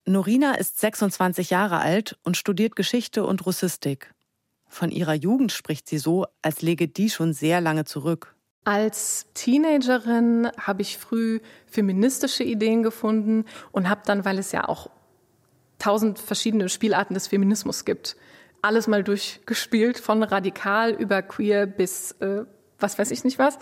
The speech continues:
Speaker 2: Und in meiner radikal feministischen Phase habe ich mich super maskulin gegeben, weil ich das dann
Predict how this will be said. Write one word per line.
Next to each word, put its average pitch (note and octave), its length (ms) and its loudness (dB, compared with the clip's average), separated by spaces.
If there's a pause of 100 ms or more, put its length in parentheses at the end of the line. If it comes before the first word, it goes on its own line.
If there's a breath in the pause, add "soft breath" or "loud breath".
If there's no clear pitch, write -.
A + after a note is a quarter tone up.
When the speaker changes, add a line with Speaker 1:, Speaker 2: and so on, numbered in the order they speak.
(760 loud breath)
Speaker 2:
Und A3 680 2
in A3+ 100 4
meiner A3+ 240 2
radikal A3 500 0
feministischen A3+ 640 -2
Phase G#3+ 400 -2
habe G#3 100 -6
ich - 140 -14
mich G#3 240 -6 (180 soft breath)
super G#3 320 -4
maskulin G#3 500 0
gegeben, G3 340 -2
weil G3 120 0
ich G3 120 -8
das - 120 -12
dann G#3+ 160 -4